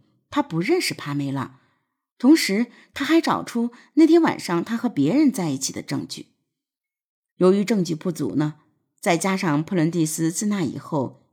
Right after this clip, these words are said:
一直保持沉默，所以谭李氏和韩世清只得释放了他。警方的行为呢，让薇娜非常不满，她将毕生积蓄拿出来，一方面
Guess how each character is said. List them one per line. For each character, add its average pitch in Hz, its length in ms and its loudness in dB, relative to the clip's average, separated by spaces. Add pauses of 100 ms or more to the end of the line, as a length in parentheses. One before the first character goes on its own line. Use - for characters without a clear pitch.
(140)
一 208 100 -2
直 165 140 -2
保 165 200 -6
持 - 140 -10
沉 151 180 -4
默， 151 360 -2 (260)
所 156 180 -2
以 139 240 -2 (260)
谭 202 180 2
李 180 140 4
氏 151 320 -2
和 156 160 -6
韩 139 260 -4
世 151 140 -4
清 151 340 -2 (360)
只 147 140 -2
得 143 160 -4
释 - 160 -4
放 151 180 -8
了 - 80 -8
他。 - 320 -14 (480)
警 185 220 4
方 294 200 2
的 285 120 4
行 170 220 0
为 160 120 2
呢， 156 240 -2 (300)
让 165 320 2
薇 175 120 2
娜 151 400 -4
非 233 220 -4
常 165 180 -4
不 139 160 -6
满， 123 280 -4 (500)
她 160 100 -4
将 156 220 0
毕 196 200 -4
生 175 240 0
积 170 160 -4
蓄 156 180 -2
拿 127 160 -4
出 135 180 -12
来， 127 220 -8 (340)
一 247 100 4
方 294 220 2
面 262 320 4